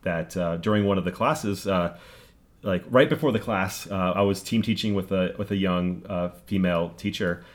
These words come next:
And on the way in, the student, like, grabbed her breast on the way in and said, like, you know, "Morning, teacher," or whatever. And I'm just sitting there with my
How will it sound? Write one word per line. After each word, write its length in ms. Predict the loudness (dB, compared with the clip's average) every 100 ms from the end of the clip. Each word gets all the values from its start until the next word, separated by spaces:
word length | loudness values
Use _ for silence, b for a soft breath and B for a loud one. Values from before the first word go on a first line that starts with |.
| B B
And 220 | -2 0
on 120 | 2 2
the 80 |
way 220 | 4 6 4
in, 100 | 2
the 80 |
student, 480 | 0 -2 0 0 -2
like, 160 | -4 0
grabbed 300 | 4 4 2
her 100 | -2
breast 400 | 2 2 2 0
on 80 | 0
the 80 |
way 240 | 2 2 2
in 140 | 2
and 100 | 0
said, 160 | -2 -2
like, 220 | -2 0
you 80 | 0
know, 180 | 2 2
"Morning, 300 | 4 4 2
teacher," 340 | -2 -2 -4
or 60 | -2
whatever. 440 | -2 -2 -4 -8 b b b b
And 340 | 0 2 0 -4 -16 -18 -2
I'm 180 | 2 2
just 180 | 0
sitting 200 | -4 -4
there 100 | -2
with 80 | -4
my 160 | -6